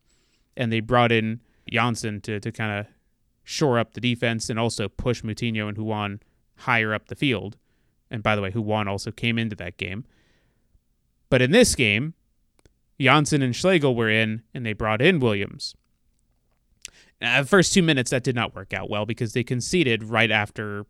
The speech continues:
halftime to Christian Cáceres Junior, who s-, got behind the defense and scored. And at that point, it was two nothing. One nothing, you know, maybe with the formation the way it was,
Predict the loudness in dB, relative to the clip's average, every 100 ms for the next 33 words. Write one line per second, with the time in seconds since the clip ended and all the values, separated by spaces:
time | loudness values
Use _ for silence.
0 | -4 0 0 -2 -6 -6 -8 -10 -6 -8
1 | -8 -6 -6 -4 -8 -2 2 4 6 4
2 | 4 0 -2 -4 _ _ _ _ _ _
3 | -10 -10 -12 _ -6 -6 -6 -8 -4 0
4 | 0 2 -2 -2 -6 2 2 2 -6 -20
5 | _ -6 0 2 4 6 4 2 0 -4
6 | -6 -4 -4 -6 -4 4 6 6 4 4
7 | 2 0 -6 _ _ -6 -2 0 -2 _
8 | -6 -2 2 4 4 4 2 -2 -2 -2
9 | -2 0 0 0 2 2 2 2 2 2
10 | 4 4 4 4 6 6 4 0 -8 -10